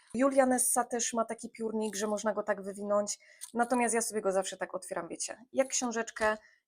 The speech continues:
i sobie wyciągam pędzelki i wkładam gdzieś tam do stojaczka.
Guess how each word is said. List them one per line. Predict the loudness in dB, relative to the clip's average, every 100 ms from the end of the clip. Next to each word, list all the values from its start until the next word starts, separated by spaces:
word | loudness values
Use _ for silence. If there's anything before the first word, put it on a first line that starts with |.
| -12
i |
sobie | -6 -4
wyciągam | -4 -4 -2 -2 -6
pędzelki | -2 -2 -2 -6
i |
wkładam | -8 -4 -4
gdzieś | -4 -6
tam | -6
do | -4
stojaczka. | -4 -2 -4 -2 4 4